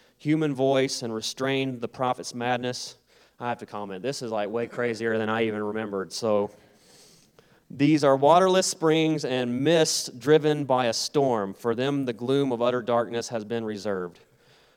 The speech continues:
For speaking loud boasts of folly, they entice by sensual passions of the flesh those who are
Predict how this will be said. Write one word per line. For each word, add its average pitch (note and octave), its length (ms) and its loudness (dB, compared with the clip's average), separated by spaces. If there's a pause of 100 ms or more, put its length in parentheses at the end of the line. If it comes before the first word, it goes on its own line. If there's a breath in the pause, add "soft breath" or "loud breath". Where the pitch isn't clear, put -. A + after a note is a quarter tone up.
(120 soft breath)
For B2+ 160 0
speaking D3+ 480 -2
loud C#3 420 2
boasts C3+ 320 4
of A2+ 100 -4
folly, C3 460 0
they B2 480 -2 (220)
entice D3 520 0
by A#2+ 140 0
sensual C3+ 540 -2
passions B2+ 720 -2
of A2 120 -8
the G#2+ 60 -14
flesh B2 480 0
those A2+ 320 -4
who A2+ 140 -4
are G#2+ 180 0